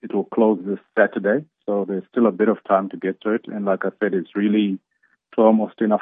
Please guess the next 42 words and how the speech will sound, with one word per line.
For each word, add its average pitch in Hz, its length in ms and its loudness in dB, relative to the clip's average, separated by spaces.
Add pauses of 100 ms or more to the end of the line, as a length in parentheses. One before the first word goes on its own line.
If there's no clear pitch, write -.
fun 123 240 6
way 107 260 0
talk 104 260 -4
about, 92 440 -4
uh, 92 180 -6
the 87 120 -10
issue 92 340 -6
of 92 120 -4
financial 92 460 -4
literacy, 92 720 -6 (480)
uh, 92 140 0
and 92 180 -4
make, 98 160 -2 (320)
make 104 160 -2 (100)
sure 107 140 6
people 98 360 0
start 101 280 2
thinking 104 280 -4
about 90 260 0
what 98 140 -2
that 98 220 -2
actually 107 360 2
means, 95 340 -6
what 92 140 -6
that 92 180 -6
practically 104 480 0
means. 90 460 -6
Why 98 240 2
is 90 80 -4
it 95 100 -2
important 95 440 -4
to 87 80 -18 (100)
save? 85 240 -4
Why 92 180 2
is 90 120 -8
it 90 100 -8
important 90 400 -6
to 92 80 -6
invest? 85 340 -4 (680)
What 107 180 6
that 104 200 4
mean, 104 360 -2